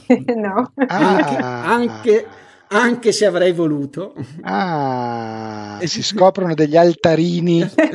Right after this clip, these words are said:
Speaker 3: si scoprono degli altarini sempre.
Speaker 2: Però
Speaker 1: Eh.
Speaker 2: posso dire, non so, Anna lo conferma, che ci siamo, eh, piaciuti, nel senso, simpaticamente a vicenda
Speaker 3: Certo.
Speaker 2: e siamo rimasti sempre in contatto durante questi anni,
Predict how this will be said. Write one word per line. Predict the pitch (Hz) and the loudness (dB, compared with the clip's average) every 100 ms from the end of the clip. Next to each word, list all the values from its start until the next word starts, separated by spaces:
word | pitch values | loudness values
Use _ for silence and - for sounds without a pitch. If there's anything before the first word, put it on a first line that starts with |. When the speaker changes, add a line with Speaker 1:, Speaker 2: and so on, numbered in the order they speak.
| 311 | 0
Speaker 3:
si | 302 311 | 0 -2
scoprono | - 151 139 135 143 143 143 | -2 2 2 2 -4 -2 -2
degli | 147 139 | -2 4
altarini | 160 165 - 160 156 160 151 147 | 4 4 2 0 2 -2 -4 -6
sempre. | - 147 143 143 139 139 - _ _ _ _ _ - 247 - _ - _ | 0 0 0 -2 -4 -4 -8 _ _ _ _ _ -12 -12 -12 _ -20 _
Speaker 2:
Però | - 190 160 165 | -2 4 4 4
Speaker 1:
Eh. | |
Speaker 2:
posso | - 147 147 156 | 2 0 2 2
dire, | 139 156 151 | 4 4 2
non | 131 | 0
so, | - 135 | 0 0
Anna | 120 127 123 | 0 -2 -2
lo | 120 | -4
conferma, | 143 131 120 123 | -4 -2 0 0
che | 127 117 | -2 -6
ci | - | -8
siamo, | 101 120 113 113 117 113 104 | -6 -2 -2 -2 -2 -4 -6
eh, | 101 104 98 95 95 | -6 -6 -6 -10 -8
piaciuti, | 131 139 - 160 151 135 147 | 0 2 2 0 -2 0 4
nel | 139 131 | 4 4
senso, | 135 127 - 127 | 2 0 -2 -4
simpaticamente | - 127 - 127 123 127 - 120 120 117 123 | -2 -2 0 0 0 -4 -2 0 0 0 -2
a | |
vicenda | 113 135 131 113 110 113 127 143 | -2 0 0 0 0 0 -2 -2
Speaker 3:
Certo. | - 131 127 | -6 -4 -2
Speaker 2:
e | |
siamo | 165 139 131 | 0 4 6
rimasti | 151 127 127 151 | 6 6 2 2
sempre | - 135 135 | 2 2 2
in | 135 | 0
contatto | 147 135 123 117 139 | 0 0 0 -2 -4
durante | 123 113 113 135 | -2 -2 -2 -4
questi | 127 113 - 107 | -4 -6 -4 -6
anni, | 104 107 95 104 | -4 -6 -8 -14